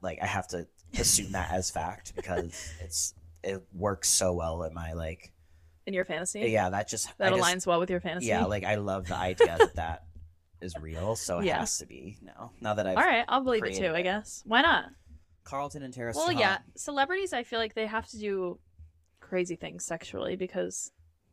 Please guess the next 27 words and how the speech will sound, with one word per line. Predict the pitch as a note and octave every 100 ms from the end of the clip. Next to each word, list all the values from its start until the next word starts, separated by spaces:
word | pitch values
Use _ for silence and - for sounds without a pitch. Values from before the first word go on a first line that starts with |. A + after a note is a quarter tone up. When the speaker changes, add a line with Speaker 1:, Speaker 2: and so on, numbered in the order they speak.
| _ _ _
Speaker 1:
'Cause | G#2 F#2
you're | E2
a |
celebrity. | - F#2+ D#2+ - _ _ _ _
Speaker 2:
Yeah, | C#4 B4
and | A#3
they've | G3+
tried | A#3 C4+ C#4
it |
all. | B3+ G3
Like, | D#3 F#3+
they've | G#3 G#3+
had, | A3+ G#3 G#3 _
they | -
can | D#4
have | F#4+
sex | C#4 B3+ B3
with | G#3
regular | F#3 E3
people, | F3+ G#3
whatever | F#3+ E3 D#3+
they |
want. | D#3 F#3+ F#3 -
So | -
they | F#3
have | F#3 -
to, | G3+ F#3 -